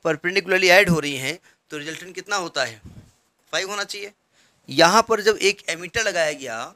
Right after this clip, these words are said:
और इसकी वैल्यू देखी गई तो ये कितना था? सेवन एम्पियर। यानी कि ये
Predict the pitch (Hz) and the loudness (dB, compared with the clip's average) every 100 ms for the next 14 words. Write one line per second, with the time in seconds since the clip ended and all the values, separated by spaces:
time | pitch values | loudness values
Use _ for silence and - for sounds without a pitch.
0 | _ _ - - 175 - 214 180 175 202 | _ _ -14 -14 -14 -14 -12 -8 -8 -8
1 | 170 - 190 190 185 165 151 170 170 214 | -10 -10 -10 -10 -10 -12 -12 -12 -8 -8
2 | 240 _ _ _ _ _ _ _ - - | -10 _ _ _ _ _ _ _ -14 -12
3 | 156 135 110 95 85 _ _ _ _ _ | -10 -12 -16 -20 -20 _ _ _ _ _
4 | 135 165 208 151 160 196 | -8 -8 -10 -10 -4 -2